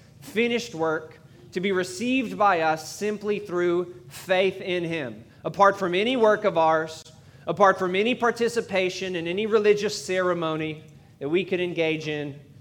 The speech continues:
by grace alone, through faith alone, in Christ alone. This is the biblical gospel. And the, the troublemaker teachers from Jerusalem, they were claiming to have the apostles in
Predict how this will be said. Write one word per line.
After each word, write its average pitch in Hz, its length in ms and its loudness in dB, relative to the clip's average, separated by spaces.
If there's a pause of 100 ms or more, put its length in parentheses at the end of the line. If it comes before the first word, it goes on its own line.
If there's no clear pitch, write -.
(720)
by 131 100 -4
grace 156 420 0
alone, 160 360 -4
through 143 220 -8
faith 170 480 0
alone, 131 500 -4 (640)
in 127 100 -12
Christ 147 460 -2
alone. 139 500 -4 (240)
This 139 160 -12
is 160 140 -6
the 151 100 -10
biblical 160 560 -2
gospel. 143 720 -2 (1080)
And 165 100 -2
the, 180 80 2
the 175 180 -2
troublemaker 208 760 4
teachers 202 420 -4
from 180 200 -4
Jerusalem, 170 680 0
they 165 140 2
were 226 140 4
claiming 233 480 -4
to 180 100 0
have 185 200 -4
the 190 100 -2
apostles 190 680 0
in 196 400 -4